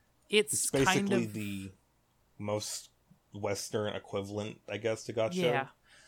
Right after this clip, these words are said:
Speaker 2: And that they're basically designed to suck as much money from people as possible.
Speaker 1: Okay. <sighs> So basically, the difference between a gacha and a loot box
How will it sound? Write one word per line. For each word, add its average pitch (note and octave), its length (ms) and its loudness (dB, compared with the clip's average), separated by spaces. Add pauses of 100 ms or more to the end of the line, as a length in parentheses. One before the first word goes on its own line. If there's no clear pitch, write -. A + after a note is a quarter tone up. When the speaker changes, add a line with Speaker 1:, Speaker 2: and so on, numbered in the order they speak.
(200)
Speaker 2:
And G#2 120 -6
that G2 120 -6
they're G2+ 140 0
basically G2 380 -4
designed F#2+ 340 -6
to A2 60 -12
suck - 260 -8
as F#2 120 -12
much F#2 200 -10
money F#2 220 -8
from F2+ 160 -14
people F#2+ 240 -6
as F#2 100 -8
possible. F#2+ 460 -6 (140)
Speaker 1:
Okay. C3+ 320 -10
<sighs> - 40 -20 (4000)
So - 200 -2
basically, E3 800 2 (920)
the F3 80 -6
difference B3+ 400 0
between G#3 300 0
a E3 120 -4
gacha G3+ 640 4
and E3+ 160 0
a D3+ 60 4
loot E3 300 4
box - 580 0